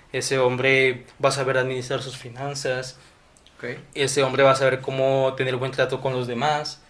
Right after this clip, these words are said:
Speaker 2: Ujú.
Speaker 1: cómo, este, proseguir en, en la vida y muchísimas cosas más, que es lo que le da la sabiduría. Entonces, en pocas palabras, lo que te
Speaker 2: Ujú.
Speaker 1: dice es, escoge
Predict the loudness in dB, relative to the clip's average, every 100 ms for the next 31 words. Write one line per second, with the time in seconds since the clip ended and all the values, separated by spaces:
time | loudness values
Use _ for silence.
0 | _ -20 -18 -12 -12 -10 -2 0 2 4
1 | 6 6 4 4 4 2 -2 -4 0 0
2 | -2 -4 -6 -4 -4 -4 -6 -8 -8 -8
3 | -6 -4 -2 0 2 4 2 0 -4 -2
4 | 0 -2 -2 -4 -2 -2 -4 -6 -10 -20
5 | -20 -8 2 4 6 4 4 0 0 2
6 | 4 4 2 -2 -2 -2 -2 -4 -6 -12
7 | -16 -8 -2 0 0 -2 -2 -4 -4 -2
8 | 0 2 2 0 -4 -4 -2 -2 -2 -2
9 | 0 -2 -6 -10 -6 2 2 2 -2